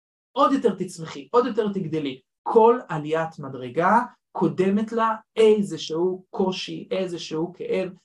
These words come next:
איזושהי התמודדות גדולה מאוד. וצריך שיעמוד אחר אחד, שיסיר ממנו חולתו, פסול-, פסול-, פסולתו, בכל פעם. ואזי יישאר אחר כך זך וצלול לגמרי,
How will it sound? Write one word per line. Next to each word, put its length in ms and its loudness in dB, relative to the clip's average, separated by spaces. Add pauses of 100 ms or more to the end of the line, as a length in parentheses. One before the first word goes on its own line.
(120)
איזושהי 380 2
התמודדות 640 0 (200)
גדולה 320 6
מאוד. 300 -8 (320)
וצריך 600 0
שיעמוד 460 -4
אחר 340 -10
אחד, 280 -6 (400)
שיסיר 680 0
ממנו 280 -2
חולתו, 640 -2
פסול-, 280 -6 (160)
פסול-, 340 -8
פסולתו, 640 2 (240)
בכל 360 2
פעם. 240 -4 (560)
ואזי 840 -2
יישאר 480 -4
אחר 320 -4
כך 340 -4 (280)
זך 500 -2
וצלול 500 -6
לגמרי, 640 0